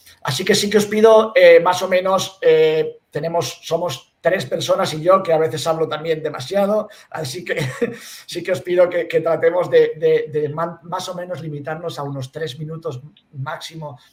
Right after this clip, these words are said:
de respuesta en cada, en cada, en cada pregunta que vayamos haciendo, y así también al final dejemos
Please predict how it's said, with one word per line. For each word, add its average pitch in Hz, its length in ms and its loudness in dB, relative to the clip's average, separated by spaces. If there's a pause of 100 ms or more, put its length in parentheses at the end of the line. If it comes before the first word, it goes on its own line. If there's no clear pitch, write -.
(120)
de 135 140 -6
respuesta 151 540 -6
en 135 120 -8
cada, 139 400 -10 (240)
en 139 180 -10
cada, 147 440 -6
en 147 120 -10
cada 156 240 -6
pregunta 151 380 -10
que 147 100 -14
vayamos 151 360 -10
haciendo, 196 460 -6 (220)
y 151 80 -4
así 160 220 -2
también 190 240 -4
al 180 100 -2
final 180 400 -4 (220)
dejemos 151 520 -6